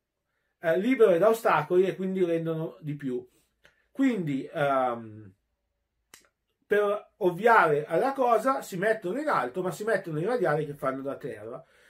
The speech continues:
Sulla macchina ovviamente non ha senso mettere i radiali, si mette la base magnetica sul tetto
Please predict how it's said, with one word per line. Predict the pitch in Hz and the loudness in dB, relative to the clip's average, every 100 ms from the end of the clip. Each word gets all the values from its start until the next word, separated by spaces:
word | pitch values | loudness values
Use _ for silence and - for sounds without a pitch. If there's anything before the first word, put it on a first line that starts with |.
| _ | _
Sulla | - 202 233 | -4 6 6
macchina | 233 247 202 170 151 | 6 4 2 -2 -2
ovviamente | 147 151 180 165 151 123 | 0 0 0 -2 -4 -8
non | 131 139 | -6 -4
ha | 135 135 123 | -2 -2 -4
senso | - 170 156 147 | -4 -6 -4 -6
mettere | 135 143 151 143 | -4 -4 0 2
i | |
radiali, | 185 254 180 127 220 | 2 2 2 0 -2
si | - 165 | -6 -6
mette | 165 180 151 - 135 127 143 | -2 -2 -2 -6 -4 -4 -4
la | 139 | -4
base | 151 180 175 | -2 -2 -2
magnetica | 160 185 190 151 135 | -4 -4 -4 -6 -8
sul | - 156 | -8 -10
tetto | 147 147 127 - 220 277 | -4 -4 -4 -2 0 0